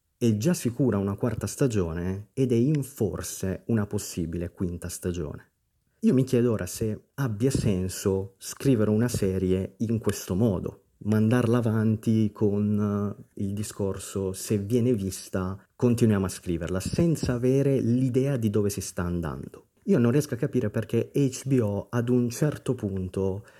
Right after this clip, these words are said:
scelga sempre di standardizzare, rendere, eh, più accessibili le proprie serie di punta, rovinandole. Eh, è successo con Game of Thrones, è successo anche con True Detective tra la prima e la seconda stagione.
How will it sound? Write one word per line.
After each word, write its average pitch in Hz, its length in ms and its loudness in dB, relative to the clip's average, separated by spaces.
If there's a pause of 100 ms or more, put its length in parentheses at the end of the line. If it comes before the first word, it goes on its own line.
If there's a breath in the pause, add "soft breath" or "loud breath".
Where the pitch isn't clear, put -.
(320 loud breath)
scelga 127 460 0
sempre 113 480 0
di 98 360 -4 (220)
standardizzare, 123 1300 0
rendere, 98 800 0
eh, 90 420 -6 (120)
più 156 180 2
accessibili 98 1200 -2 (500 soft breath)
le 101 220 0
proprie 113 300 2
serie 92 420 0
di 127 120 0
punta, 90 580 -4
rovinandole. 92 1080 2 (360 loud breath)
Eh, 85 260 -8
è - 80 -4
successo - 460 -4
con 95 160 0
Game 90 180 0
of 101 120 -6
Thrones, 147 520 0 (320 soft breath)
è 120 80 -2
successo 113 460 -2
anche 101 160 0
con 101 160 0
True 101 140 -2
Detective 92 500 -4
tra 90 160 -6
la 87 100 -4
prima 101 240 0
e 87 40 -2
la 87 40 -4
seconda 92 400 -4
stagione. 139 760 0